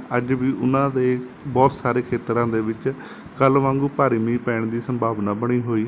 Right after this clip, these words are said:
ਹੈ, ਪਰ ਉਸ ਦਾ ਅਸਰ ਪੰਜਾਬ ਉੱਪਰ ਲਗਾਤਾਰ ਹੋ ਰਿਹਾ ਹੈ। ਅੱਜ ਵੀ ਪੰਜਾਬ ਦੇ ਵਿੱਚ ਟੁੱਟਵੇਂ ਤੌਰ 'ਤੇ ਮੀਂਹ ਪੈਣ ਦੀ ਸੰਭਾਵਨਾ ਰਹੇਗੀ। ਖਾਸ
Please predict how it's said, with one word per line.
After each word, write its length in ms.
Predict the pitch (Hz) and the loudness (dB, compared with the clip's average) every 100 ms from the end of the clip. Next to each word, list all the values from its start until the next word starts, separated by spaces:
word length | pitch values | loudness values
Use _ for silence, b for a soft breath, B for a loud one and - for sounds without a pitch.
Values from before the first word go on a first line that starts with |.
| 113 | -2
ਹੈ, 160 | 95 - B B B - | -6 -6 B B B 2
ਪਰ 160 | 147 | 4
ਉਸ 240 | 147 143 147 | 4 0 0
ਦਾ 200 | 147 135 | 4 4
ਅਸਰ 200 | 135 139 | 2 -2
ਪੰਜਾਬ 420 | - 139 127 123 | 0 2 2 2
ਉੱਪਰ 340 | 131 127 127 | 0 0 -2
ਲਗਾਤਾਰ 520 | 127 117 113 110 120 120 | 0 0 0 2 2 2
ਹੋ 220 | 120 113 | 0 0
ਰਿਹਾ 220 | 113 127 | 0 0
ਹੈ। 200 | 131 131 - 123 | 0 -2 0 0
ਅੱਜ 160 | 123 | 0
ਵੀ 380 | 139 127 135 135 - - - - - - - - | 0 0 0 -2 -8 -18 -20 -20 -20 -20 -16 -4
ਪੰਜਾਬ 420 | 135 123 117 113 | 0 4 4 4
ਦੇ 80 | 123 | 0
ਵਿੱਚ 180 | 120 135 | 0 0
ਟੁੱਟਵੇਂ 460 | 127 127 147 147 | -2 -4 -2 -2
ਤੌਰ 160 | 143 123 | 0 0
'ਤੇ 200 | 120 123 | 0 -2
ਮੀਂਹ 200 | 117 123 | -2 -2
ਪੈਣ 200 | 123 120 | -2 -2
ਦੀ 220 | 117 117 | -2 -4
ਸੰਭਾਵਨਾ 560 | 117 120 117 113 110 104 | -2 0 2 2 0 -2
ਰਹੇਗੀ। 580 | 110 113 123 123 139 143 - B B B B | -2 0 0 -2 -6 -8 -12 B B B B
ਖਾਸ 260 | 147 131 | -2 -2